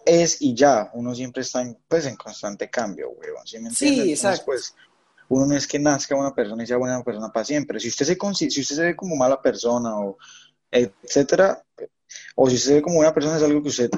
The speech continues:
Speaker 1: en lo que usted trabaja. Si usted se considera una mala persona, pues empieza a trabajar para ser buena persona. Y si usted es una buena persona, pues siga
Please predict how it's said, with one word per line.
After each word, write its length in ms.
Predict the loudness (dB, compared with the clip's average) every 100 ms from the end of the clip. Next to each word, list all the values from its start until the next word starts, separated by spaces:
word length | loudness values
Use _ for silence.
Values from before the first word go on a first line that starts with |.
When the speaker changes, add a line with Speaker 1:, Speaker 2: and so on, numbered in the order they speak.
| -8 -2
Speaker 1:
en 160 | 0
lo 80 | 0
que 100 | -2
usted 540 | -2 4 6 8 6 2 _ _ _
trabaja. 520 | 4 6 6 4 2
Si 100 | -2
usted 180 | -2 0
se 100 | 0
considera 300 | 2 2 2 0 -4
una 80 | -2
mala 180 | 0
persona, 300 | 0 0 0
pues 180 | 0 0
empieza 220 | 2 0
a 40 | 4
trabajar 300 | 6 4 4
para 160 | 0 2
ser 80 | 0
buena 160 | -2
persona. 500 | -2 -4 -4 -6 -4
Y 80 | -4
si 100 | -4
usted 220 | -4 -2 -4
es 80 |
una 140 | -2 -4
buena 220 | -4 -4
persona, 320 | -4 -4 -6 -4
pues 180 | -4 0
siga 480 | 0 4 6 4